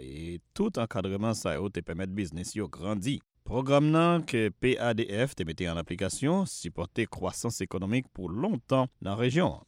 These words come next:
Chaque compagnie te recevra un don après te fini avec succès en compétition côté au chaque te présenter un plan business. Ensemble, entreprise sa yo créé plus passé treize mille six cents jobs en Haïti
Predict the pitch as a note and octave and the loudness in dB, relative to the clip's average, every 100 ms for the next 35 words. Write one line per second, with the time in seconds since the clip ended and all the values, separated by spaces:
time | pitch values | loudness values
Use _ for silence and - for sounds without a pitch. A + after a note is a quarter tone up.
0 | _ _ - - D#3+ - D3 C#3+ C3+ F3 | _ _ -4 0 0 0 2 4 4 2
1 | E3+ G#2 F#2+ A2 G2+ G#2 G2 F2+ A2+ F2 | 0 -2 -2 -2 0 0 0 0 -2 -2
2 | C2+ D2+ - F#2 G#2+ G2+ F#2 - G2+ G#2+ | -6 -10 -4 0 2 2 -2 -4 -2 0
3 | D#2+ - B2+ A2 - A2+ F2+ G#2 G2+ F2+ | -2 -4 -8 -6 0 0 0 -4 -4 -6
4 | E2+ - A#2 F#2 E2+ D#2+ - A#2 - G2 | -6 -4 -4 -4 -4 -6 -2 -4 -2 -6
5 | F#2 F#2 E2+ F#2+ G2+ F2+ - E2 D#2+ G#2+ | -4 -6 -4 -2 0 -2 -4 -6 -4 -2
6 | C3+ - - - - _ - E2+ - A#2+ | 0 0 -2 -10 -12 _ -10 -8 -2 0
7 | E3+ G3 D#2 E2 D#2+ G2+ F#2+ F2+ D#2+ G2+ | 2 0 -2 -6 -8 -6 -4 -4 -2 0
8 | A#2+ - D2 G2 G2 F2 C#3 - F#2+ F2 | -2 -4 -6 -4 -4 -2 -2 -2 -4 -2
9 | A#2+ A2 - C3+ F3+ D3+ E3+ F3 E3 D#3+ | -2 -2 -4 -2 -2 0 0 0 0 0
10 | D3+ - - F#3 E3+ - C3+ A2 C3+ C3+ | 0 -2 -6 -4 -4 -4 -2 0 2 2
11 | G#2+ G#2 F#2+ E2 - | 2 0 -2 -4 -4